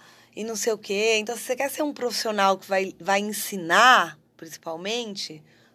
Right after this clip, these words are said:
Putz, quanto mais sensível pra gente você ti-, tiver, melhor vai ser o seu, sua atuação profissional. Então, é um,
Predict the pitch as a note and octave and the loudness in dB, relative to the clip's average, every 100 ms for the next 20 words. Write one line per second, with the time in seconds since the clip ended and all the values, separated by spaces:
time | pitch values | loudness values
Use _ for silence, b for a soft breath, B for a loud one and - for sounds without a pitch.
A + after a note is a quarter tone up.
0 | _ B3 A#3 - - B3+ B3 B3 D4 D#4+ | _ -8 -6 -6 -6 -6 0 2 2 0
1 | E4 - A#3+ A3+ G#3+ G#3 F3 F#3+ A3+ A#3 | -10 -12 -6 -4 0 0 0 -2 -2 -4
2 | F3+ F3+ F#3 - - - - D3+ F3+ E3+ | -10 -12 -14 -16 -18 -20 -18 -12 -6 0
3 | G3+ B3 C4 A#3+ G#3 G3+ G#3+ A3+ - G#3+ | 2 2 -2 0 4 4 4 -2 -8 -6
4 | A#3 A#3 A3 B B B - A3+ A3+ A3+ | -6 -6 -10 B B B -2 4 4 4
5 | A#3 A#3 A#3 G#3 G3+ G#3+ - C4+ A3+ F3+ | -2 -2 -4 -4 -6 -10 -8 0 2 2
6 | F3+ G#3 B3 | -2 -4 -4